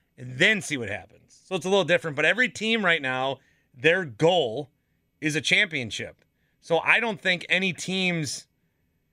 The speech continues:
season can be looked at as a success if they don't win a championship. Now,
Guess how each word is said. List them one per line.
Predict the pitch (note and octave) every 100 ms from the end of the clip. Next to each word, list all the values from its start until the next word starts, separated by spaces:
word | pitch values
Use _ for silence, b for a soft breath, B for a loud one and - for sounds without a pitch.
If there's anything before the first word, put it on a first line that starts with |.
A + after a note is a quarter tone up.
| _
season | - - A3 A3+ E3+ D#3
can | C3+ E3+
be | D#3+ D#3+
looked | D#3+ F#3+ E3+
at | E3 E3
as | E3 D3
a | C#3+
success | - C3+ - - G#3+ G#3+ D#3 D#3 - - _ _ _ _
if | E3+ C#3+
they | D#3
don't | A#2+ F3+ A#3
win | E3
a | B2
championship. | - G#2+ G2 G2+ E2 - E2+ _ _ _ _ _ _ _ _ _ _ _ _
Now, | - F3+ F3+